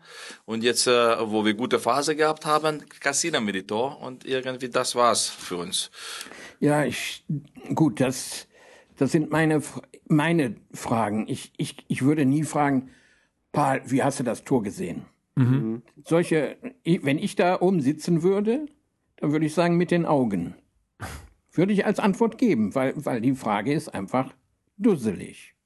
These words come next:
Speaker 4: Mhm.
Speaker 2: Und da, und, und solche Fragen, das ist der Anspruch an mich selber, möchte ich einfach gar nicht stellen. Und deshalb haben die also auch ein bisschen manchmal einen kritischen Hintergrund, aber ich kriege auch Feedback von Kollegen.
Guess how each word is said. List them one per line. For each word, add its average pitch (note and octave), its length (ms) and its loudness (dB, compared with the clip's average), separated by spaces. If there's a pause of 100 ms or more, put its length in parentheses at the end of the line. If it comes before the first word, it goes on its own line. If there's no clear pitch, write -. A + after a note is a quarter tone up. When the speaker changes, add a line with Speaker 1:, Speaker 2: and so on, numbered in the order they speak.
(240)
Speaker 4:
Mhm. A#2 380 0 (200)
Speaker 2:
Und C3+ 100 2
da, D#3 200 0
und, E3 280 2
und C#3 160 2
solche G3+ 300 2
Fragen, D#3+ 560 0
das C#3 180 0
ist E3 160 -2
der C#3+ 120 2
Anspruch E3 520 -2
an C3 180 2
mich G#2+ 220 -2
selber, D3+ 500 2 (400)
möchte C3+ 380 0
ich - 180 -2
einfach G#2+ 380 -4
gar G2+ 180 -2
nicht F2+ 280 -8
stellen. - 580 -10 (1200)
Und B2 200 0
deshalb C#3 320 2
haben C#3 240 2
die D#3+ 160 0
also D#3 280 2
auch E3 200 0
ein E3+ 200 -2
bisschen F3 400 -2
manchmal D#3+ 420 2
einen E3 100 0
kritischen D#3+ 480 -2
Hintergrund, E3 760 2 (320)
aber E3+ 280 2
ich F3 140 0
kriege F#3+ 360 0
auch E3+ 160 2
Feedback - 640 -2
von D#3+ 260 -2
Kollegen. D#3+ 800 0